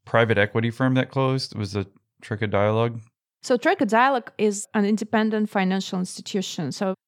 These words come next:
Speaker 2: it was, like, a group of companies that had, like, hedge funds, real estate, private equity, venture capital, everything under one roof, right? So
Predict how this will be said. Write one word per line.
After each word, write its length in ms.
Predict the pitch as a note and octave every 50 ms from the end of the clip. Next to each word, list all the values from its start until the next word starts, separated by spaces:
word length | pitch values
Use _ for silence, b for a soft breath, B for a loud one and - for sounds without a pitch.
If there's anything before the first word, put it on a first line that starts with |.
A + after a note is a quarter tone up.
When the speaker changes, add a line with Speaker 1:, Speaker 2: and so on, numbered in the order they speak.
| _ -
Speaker 2:
it 80 | -
was, 80 | E4+ C#4+
like, 180 | C#4 B3 -
a 100 | G#3+ F#3+
group 340 | G3+ E3+ F3 G3+ A3+ A#3 -
of 180 | G3 F#3 - -
companies 800 | G3 F#3+ F#3+ F#3+ - F#3 G#3 F#3+ E3 - - - - - - -
that 220 | F3+ D3+ C#3 D3+
had, 380 | - - - - - - - -
like, 180 | - C3 -
hedge 240 | - - A#3+ A3 -
funds, 420 | - - G3 E3+ - - - - -
real 220 | A3 A3 G3+ E3
estate, 560 | D#3+ - - - - F3 - - - _ _
private 300 | - G#3 G3 G3+ F#3+ F3
equity, 340 | E3+ E3 - - - C#3+ D3+
venture 320 | E3 E3 G#3 A3 G#3 -
capital, 480 | - F#3+ F3 C#3+ - - - C2 C2 -
everything 540 | - G#3+ G3 G3 G3 F#3+ - - F3+ F3 - -
under 400 | F3 F#3 F#3+ F3+ F3+ E3 E3 D#3+
one 300 | D#3 D#3+ D#3+ D#3+ D#3+ D#3+
roof, 400 | E3+ F3 D#3+ - - - - -
right? 260 | D3+ E3 E3+ - -
So 340 | - - E3+ D#3+ D3+ E3